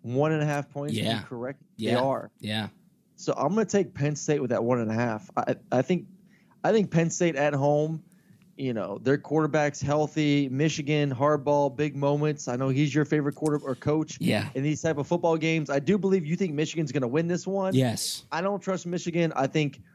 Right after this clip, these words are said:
Speaker 1: right now Penn State is playing great football. We know what home field advantage has been like this season. It's the season of the fan.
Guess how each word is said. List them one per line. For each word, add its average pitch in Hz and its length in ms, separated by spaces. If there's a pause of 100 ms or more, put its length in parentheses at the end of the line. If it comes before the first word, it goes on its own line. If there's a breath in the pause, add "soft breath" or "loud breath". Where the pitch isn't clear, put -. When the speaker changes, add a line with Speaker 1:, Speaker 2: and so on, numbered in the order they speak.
(120 soft breath)
Speaker 1:
right 151 240
now 160 180
Penn 147 240
State 156 240
is 139 140
playing 139 260
great 131 420
football. 147 800 (320 soft breath)
We 135 120
know 143 200
what 165 160
home 151 220
field 156 200
advantage 143 420
has 113 140
been 143 240
like 143 220
this 120 200
season. 151 440
It's 113 140
the 107 80
season 151 360
of 135 80
the 110 80
fan. 185 480